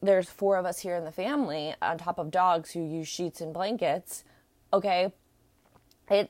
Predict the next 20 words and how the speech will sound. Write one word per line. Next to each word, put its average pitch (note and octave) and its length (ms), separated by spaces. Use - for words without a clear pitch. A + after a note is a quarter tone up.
I F3 160
have F#3 300
to G3 60
do F#3+ 120
laundry F#3 440
every E3 220
single D#3 260
day. E3+ 240
And D#3+ 160
I D3+ 60
told E3 160
my E3+ 80
husband, E3 240
I'm D3+ 80
like, C#3+ 160
"Listen, D3 320
like, C#3 220
I, D3+ 240
I, - 180
like, D3+ 260